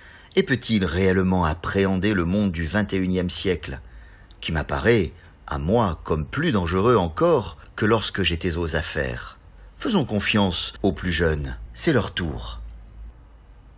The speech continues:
Ceux qui vous ont succédé, Bédier, Gueye,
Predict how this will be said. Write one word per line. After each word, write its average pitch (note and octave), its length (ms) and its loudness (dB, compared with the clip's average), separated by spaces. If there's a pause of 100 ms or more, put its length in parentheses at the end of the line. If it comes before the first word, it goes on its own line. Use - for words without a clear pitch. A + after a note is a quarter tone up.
(920)
Ceux - 180 0
qui - 160 -2
vous F#2+ 220 0
ont F#2 80 2
succédé, A#2+ 640 4 (240)
Bédier, D#2 640 2
Gueye, G#2 640 2